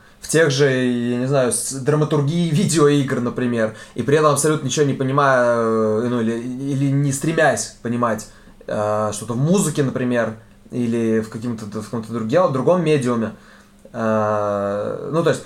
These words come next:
как бы, не, не желание, может быть, или не отсутствие необходимости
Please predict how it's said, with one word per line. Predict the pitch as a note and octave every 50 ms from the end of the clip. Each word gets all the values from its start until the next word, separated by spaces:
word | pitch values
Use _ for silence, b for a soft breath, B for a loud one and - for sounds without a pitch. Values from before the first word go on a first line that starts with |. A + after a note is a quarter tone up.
| B B B
как | - B2 A#2+
бы, | B2 A2 A2 B B - -
не, | C3+ C#3+ D3 D3+ D3 D3 C#3+
не | C#3+ D3 D3 D#3 D#3 D#3 D#3 D3+ D3+ D3 C#3 - - - _ _ _ _ _ _ -
желание, | D3 C3+ D#3+ D#3+ D#3+ D3+ E3 F#3+ F#3+ F3 D#3 C#3+ C#3
может | C3 C3+ C#3 C#3 B2+ B2+
быть, | B2 A#2 A2+ C3
или | C3 C3 C3
не | C3 C3+ C#3 C#3 C#3+ C#3+
отсутствие | C#3 C#3 D3+ - - D#3+ - - D#3
необходимости | D3+ D3 C#3 - - D3 B2+ B2 C3+ E3+ D#3 D3+ C#3+ C#3 - - C3+ B2+ A#2+ G#2+ G#2+